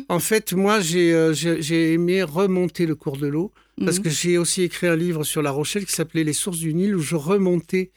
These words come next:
Speaker 2: Mm.
Speaker 1: un ruisseau qui traversait la ville de La
Speaker 2: Mhm.
Speaker 1: Rochelle pour retrouver ses sources.
Speaker 2: Mhm.
Speaker 1: Et l'idée de remonter le cours de l'eau, d'aller vers le,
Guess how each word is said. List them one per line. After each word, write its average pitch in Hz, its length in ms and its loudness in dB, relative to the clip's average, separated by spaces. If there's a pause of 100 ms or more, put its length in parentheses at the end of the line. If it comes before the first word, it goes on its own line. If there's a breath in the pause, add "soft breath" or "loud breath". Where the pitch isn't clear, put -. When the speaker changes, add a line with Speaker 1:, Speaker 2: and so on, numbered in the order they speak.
Speaker 2:
Mm. 196 160 0 (100)
Speaker 1:
un 151 80 0
ruisseau 170 480 -2
qui - 140 -16
traversait 147 400 -4
la 147 80 -2
ville 143 180 -6
de 147 100 -4
La 131 140 -2
Speaker 2:
Mhm. 185 80 -2
Speaker 1:
Rochelle 170 400 -4
pour - 140 0
retrouver 147 320 -4
ses 135 160 -6
sources. - 460 -6 (140 loud breath)
Speaker 2:
Mhm. 285 100 -6 (200 loud breath)
Speaker 1:
Et 151 320 0
l'idée 165 300 0
de 165 80 2
remonter 185 640 2
le 156 120 2
cours 160 300 -4
de 151 80 -2
l'eau, 185 340 0
d'aller 160 280 0
vers 156 260 -2
le, 147 380 -2